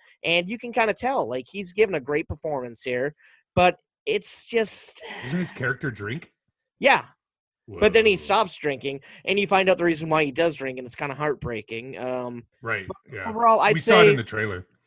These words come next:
Speaker 1: Oh, I don't fucking know. I didn't watch the trailer.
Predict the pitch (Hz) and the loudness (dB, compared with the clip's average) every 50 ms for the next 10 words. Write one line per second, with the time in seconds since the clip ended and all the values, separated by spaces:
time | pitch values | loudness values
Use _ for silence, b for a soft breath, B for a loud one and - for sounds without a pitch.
0 | _ _ _ _ _ _ _ _ _ - 165 139 110 - _ _ - 175 208 190 | _ _ _ _ _ _ _ _ _ -14 -14 -14 -14 -18 _ _ -18 -18 -16 -18
1 | 151 - _ 110 107 _ 107 95 90 85 107 117 135 175 190 170 - - - - | -20 -18 _ -16 -16 _ -18 -18 -16 -14 -12 -10 -10 -10 -10 -12 -14 -16 -18 -20
2 | - - - - - - 107 110 113 143 170 175 | -20 -20 -20 -20 -14 -12 -10 -10 -10 -12 -14 -18